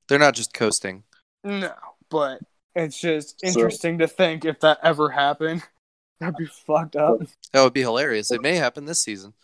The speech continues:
Speaker 2: Oh, God, this is the season if it would happen.
Speaker 1: Yep. Oh,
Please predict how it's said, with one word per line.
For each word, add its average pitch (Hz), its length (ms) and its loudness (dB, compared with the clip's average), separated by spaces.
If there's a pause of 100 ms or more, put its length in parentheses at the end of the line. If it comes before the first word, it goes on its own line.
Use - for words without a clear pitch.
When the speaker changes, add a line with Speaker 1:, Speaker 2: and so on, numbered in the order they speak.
(440)
Speaker 2:
Oh, 143 140 -2
God, 139 340 4
this 143 200 -4
is 147 160 -6
the 143 80 -12
season 147 420 -8
if 131 120 -8
it 139 60 0
would 131 100 -4
happen. 139 400 -4 (1120)
Speaker 1:
Yep. 104 180 -6 (1600)
Oh, 165 340 6